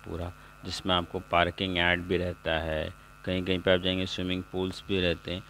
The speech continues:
तो these are the facilities provided by the malls। So देखते हैं कि लार्जेस्ट शॉपिंग मॉल, लार्जेस्ट शॉपिंग मॉल वर्ल्ड में कौन कौन से हैं।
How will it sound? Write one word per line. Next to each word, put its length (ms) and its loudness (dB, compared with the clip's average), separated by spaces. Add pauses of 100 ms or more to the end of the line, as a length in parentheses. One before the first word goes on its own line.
(240)
तो 60 -6 (100)
these 220 2 (140)
are 140 0 (120)
the 80 10 (160)
facilities 580 -2 (240)
provided 460 4
by 100 6 (120)
the 120 -2 (720)
malls। 400 -8 (640)
So 120 4
देखते 340 4
हैं 100 0
कि 160 -4
लार्जेस्ट 680 6
शॉपिंग 480 4
मॉल, 220 0 (160)
लार्जेस्ट 480 6
शॉपिंग 380 -2
मॉल 260 0
वर्ल्ड 220 2
में 100 -2 (120)
कौन 180 -8 (100)
कौन 180 -10
से 180 -12
हैं। 120 -16